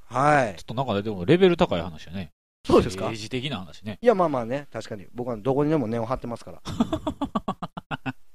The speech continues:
Speaker 1: 面白いものは見逃さないっていうね。
Speaker 2: ああ、そう。
Speaker 1: はい。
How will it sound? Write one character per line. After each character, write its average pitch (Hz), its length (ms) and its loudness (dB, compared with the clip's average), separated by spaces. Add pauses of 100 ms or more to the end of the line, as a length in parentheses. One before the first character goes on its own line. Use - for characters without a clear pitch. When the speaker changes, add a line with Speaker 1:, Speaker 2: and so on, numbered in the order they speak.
Speaker 1:
面 156 240 -2
白 156 160 0
い 127 60 4
も 131 100 0
の 135 80 2
は 113 60 0
見 110 100 -4
逃 110 220 -8
さ 131 100 -6
な 110 80 -6
い 90 60 -10
っ - 20 -14
て - 140 -14
い - 20 -10
う 95 40 -14
ね。 143 180 -6 (200)
Speaker 2:
あ 90 200 0
あ、 135 80 6
そ 170 100 10
う。 147 40 8
Speaker 1:
は 127 380 0
い。 87 140 -10